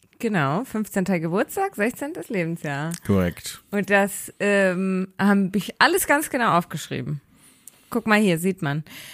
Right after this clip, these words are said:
Speaker 1: Ich habe aufgeschrieben, äh, fünfzehnter bis sechzehnter, also ne, fünfzehnter Geburtstag, sechzehntes Lebensjahr, in welcher Klasse wir waren, welches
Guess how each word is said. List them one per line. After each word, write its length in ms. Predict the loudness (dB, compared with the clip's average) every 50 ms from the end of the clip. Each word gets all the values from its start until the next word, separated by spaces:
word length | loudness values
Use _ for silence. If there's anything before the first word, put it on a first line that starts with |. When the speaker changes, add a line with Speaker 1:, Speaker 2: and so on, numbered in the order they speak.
| -14
Speaker 1:
Ich 140 | _ 2 2
habe 180 | 2 4 4 4
aufgeschrieben, 560 | 2 2 -2 -4 -4 -4 -4 -4 -4 -6 -6 -8 -14 -20 -20 -20 -6 _
äh, 220 | 4 6 6 6 4
fünfzehnter 480 | 2 -2 -4 -2 -2 -2 0 0 0
bis 200 | -2 -2 -2 0
sechzehnter, 520 | 0 0 0 0 -4 -4 -4 -2 -2 -4 -2
also 180 | -2 -2 -2
ne, 180 | -2 0 0 0 -2 -2 -4 -8
fünfzehnter 460 | -6 -4 -4 0 0 0 2 2 0
Geburtstag, 520 | 0 2 2 2 2 2 2 2 2 4
sechzehntes 420 | 4 2 0 2 0 0 0 2 2
Lebensjahr, 640 | 2 2 2 2 -2 0 2 6 6 6 6 6 4
in 140 | 4 4
welcher 280 | 4 4 4 2 0 -2
Klasse 380 | 0 0 -2 0 0 -2 -2 -2
wir 160 | -2 0 4
waren, 300 | 6 6 6 6 6 4
welches 300 | 2 2 2 -2 -4 -6